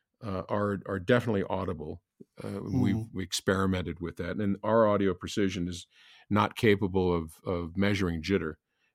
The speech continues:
Speaker 1: at the,
Speaker 2: Mm.
Speaker 1: at the levels we're dealing at. But if the compilation puts,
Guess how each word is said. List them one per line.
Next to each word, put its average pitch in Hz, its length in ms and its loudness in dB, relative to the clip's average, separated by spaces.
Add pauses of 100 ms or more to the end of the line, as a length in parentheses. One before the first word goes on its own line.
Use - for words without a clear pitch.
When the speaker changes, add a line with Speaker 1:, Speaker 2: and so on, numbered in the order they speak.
Speaker 1:
at 95 140 -6
the, 95 100 -2
Speaker 2:
Mm. 117 240 2
Speaker 1:
at 110 80 -6
the 87 80 -6
levels 90 380 -2
we're 80 100 -6
dealing 92 380 -2
at. 71 180 -12 (800)
But 104 360 2 (580)
if 123 320 0
the 104 520 0 (1040)
compilation 127 840 4
puts, - 640 0